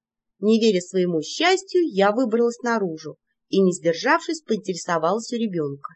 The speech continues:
«Сказки про Кощея читал?» Магни кивнул. Большеглазый, с дурацким светлячком на нитке,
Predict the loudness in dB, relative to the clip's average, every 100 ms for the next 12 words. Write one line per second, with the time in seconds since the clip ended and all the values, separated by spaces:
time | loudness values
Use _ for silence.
0 | _ _ _ _ _ _ _ _ -12 -2
1 | -2 -2 -8 -4 -4 0 -2 -2 -4 -4
2 | -6 -10 -10 -4 -2 -2 -4 _ _ _
3 | _ _ _ _ _ _ _ _ -8 -2
4 | 0 4 2 2 -2 0 0 0 -2 -8
5 | _ _ _ _ _ _ -2 -2 -4 -6
6 | 0 0 0 -2 -2 2 4 4 0 -10
7 | -10 -12 -10 -10 -4 2 4 6 4 2
8 | -2 -12